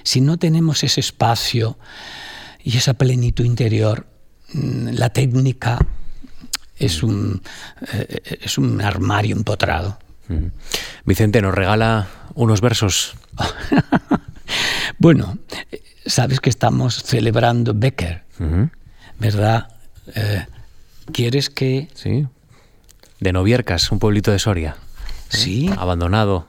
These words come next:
Speaker 2: en mitad de, de la llanura también soriana.
Speaker 1: Pues mira, la rima cuarenta y tres de don Gustavo Adolfo Becker.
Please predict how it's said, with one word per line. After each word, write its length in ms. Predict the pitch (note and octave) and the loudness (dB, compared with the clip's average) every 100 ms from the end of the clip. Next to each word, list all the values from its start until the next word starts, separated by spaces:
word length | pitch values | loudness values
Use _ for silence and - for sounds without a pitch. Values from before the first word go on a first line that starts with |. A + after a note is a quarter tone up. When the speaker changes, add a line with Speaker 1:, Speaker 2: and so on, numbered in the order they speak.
| - | -8
Speaker 2:
en 140 | G#2 F#2+ | -4 -2
mitad 260 | F#2 G#2+ | 0 2
de, 420 | G#2 G2+ F#2+ F2+ E2+ - - - - - - | 2 2 2 0 -6 -14 -14 -6 -4 -2 -2
de 100 | - | 2
la 80 | G#2+ | 2
llanura 380 | A2 A2+ B2 G2+ | 4 6 4 4
también 260 | F#2 F#2 F#2+ | 2 2 2
soriana. 420 | G2 F2 E2 D#2 - - - | 2 2 0 -2 -6 -14 -4
Speaker 1:
Pues 220 | B2 A#2 | 0 2
mira, 420 | D3 C#3 G2+ F#2+ - - - - - - - - - | 4 4 2 -2 -6 -14 -14 -14 -16 -20 -20 -14 -2
la 460 | G#2+ G#2+ G#2+ G#2+ | 2 4 4 2
rima 600 | - A2+ A#2+ D3 D3 D#3 - | 0 0 2 4 4 2 -2
cuarenta 720 | - A#2 A2 G#2+ G#2+ - G#2 | 0 2 4 2 0 0 0
y 220 | G2+ F#2+ - | 2 -2 -4
tres 520 | - A#2 - - - - - - - - - - - _ _ - - - _ _ - | -2 0 -2 -4 -6 -8 -18 -20 -20 -20 -20 -20 -20 _ _ -20 -20 -20 _ _ -6
de 120 | A2+ | -2
don 340 | G#2+ G#2 A2+ | 0 0 0
Gustavo 580 | C3 - - - A#2 A2 | -2 -6 -6 0 2 2
Adolfo 400 | G#2 A2+ A2+ A2 | 0 -2 -2 -4
Becker. 440 | G#2+ A2 - - | -4 -4 -8 -12